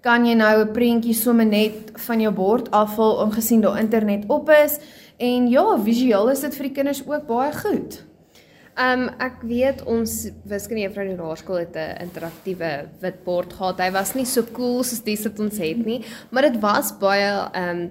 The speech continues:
Speaker 2: dit was baie interessant hoe sy op hom gewerk het en hoe sy hom gebruik het om vir ons video's te wys oor wiskunde en seker goed vir ons voor te stel, soos getalpatrone en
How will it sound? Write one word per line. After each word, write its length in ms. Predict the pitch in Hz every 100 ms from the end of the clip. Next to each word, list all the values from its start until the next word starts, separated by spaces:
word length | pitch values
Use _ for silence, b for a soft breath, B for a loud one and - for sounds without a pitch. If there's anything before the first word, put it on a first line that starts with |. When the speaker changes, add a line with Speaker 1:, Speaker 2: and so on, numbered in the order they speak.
| -
Speaker 2:
dit 140 | 202
was 140 | 254 254
baie 240 | 277 294
interessant 460 | 262 277 277 311 294
hoe 80 | 277
sy 100 | 269
op 120 | 269
hom 120 | 226
gewerk 440 | 220 208 175 202 240
het 160 | 233
en 80 | 220
hoe 80 | 214
sy 180 | 220 214
hom 200 | 196 190
gebruik 580 | 196 190 175 165 185 196
het 200 | 196 196
om 160 | 185 185 B B
vir 120 | - 226
ons 220 | 226 196 185
video's 480 | 190 208 202 196
te 100 | 202
wys 360 | 190 180 180 180
oor 80 | 190
wiskunde 460 | 170 170 - 185 175 170 165
en 260 | - 190 190 -
seker 340 | 233 226 214
goed 180 | 214 208
vir 120 | 202
ons 200 | 190 - -
voor 400 | 220 208 196 190
te 100 | 196
stel, 760 | 190 - 190 180 165 175 175 180
soos 340 | - 190 185 B B B
getalpatrone 1300 | 233 208 214 190 185 190 185 190 185 180 180 180 180
en 160 | 196